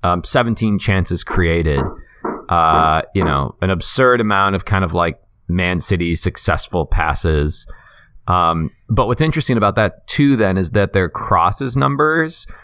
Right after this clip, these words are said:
were, were not, like, in the top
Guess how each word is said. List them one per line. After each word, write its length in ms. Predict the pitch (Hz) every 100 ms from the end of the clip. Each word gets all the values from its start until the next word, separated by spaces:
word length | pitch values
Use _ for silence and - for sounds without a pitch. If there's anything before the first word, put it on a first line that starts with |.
| - -
were, 520 | - 110 104 98 - _ _ -
were 260 | 107 104
not, 360 | 90 92 98 -
like, 200 | 92 90
in 100 | 92
the 80 | 85
top 520 | - 85 82 78 -